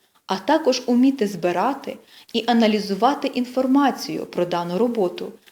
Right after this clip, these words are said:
розробляти програму експерименту та виконувати її, опрацьовувати одержані результати та оформляти їх у формі звіту. На даному етапі роботи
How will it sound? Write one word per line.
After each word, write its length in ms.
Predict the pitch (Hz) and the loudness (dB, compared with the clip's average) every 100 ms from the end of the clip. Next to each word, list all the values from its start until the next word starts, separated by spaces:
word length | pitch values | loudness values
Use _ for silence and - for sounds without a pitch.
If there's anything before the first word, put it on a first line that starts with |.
| _ _ | _ _
розробляти 680 | - 214 208 220 220 330 320 | 0 2 4 2 4 2 0
програму 540 | - 196 175 220 285 269 | -2 -4 0 2 4 4
експерименту 960 | 196 - - 175 170 170 226 226 - 208 - _ _ | 0 -4 -6 -4 -4 -4 -4 -6 -10 -12 -14 _ _
та 120 | - | 0
виконувати 680 | 208 226 226 202 202 190 196 | 2 2 2 2 2 0 -4
її, 440 | 185 185 175 175 175 _ _ _ - | -6 -4 -6 -8 -10 _ _ _ -4
опрацьовувати 920 | 208 233 247 247 320 349 285 269 233 | -2 2 2 4 6 6 6 4 0
одержані 680 | - 190 190 262 - 214 185 | 0 0 0 2 0 0 2
результати 760 | 185 175 170 175 226 294 - - - _ _ | 0 0 -4 -2 -2 -2 -8 -14 -18 _ _
та 140 | - 202 | 2 2
оформляти 680 | 202 208 196 214 294 320 240 | 2 0 0 2 2 0 -2
їх 360 | 196 208 285 - | -2 -4 -6 -10
у 100 | - | -12
формі 460 | - - 220 220 220 | -6 -4 -2 -2 -6
звіту. 500 | 180 165 165 - - - _ _ _ _ _ _ _ _ | -8 -10 -12 -12 -18 -20 _ _ _ _ _ _ _ _
На 120 | 196 190 | -6 0
даному 460 | 214 370 339 294 277 | 4 4 6 4 4
етапі 460 | 240 269 269 202 | 2 0 2 0
роботи 560 | 190 175 254 320 - | 0 0 -2 -4 -6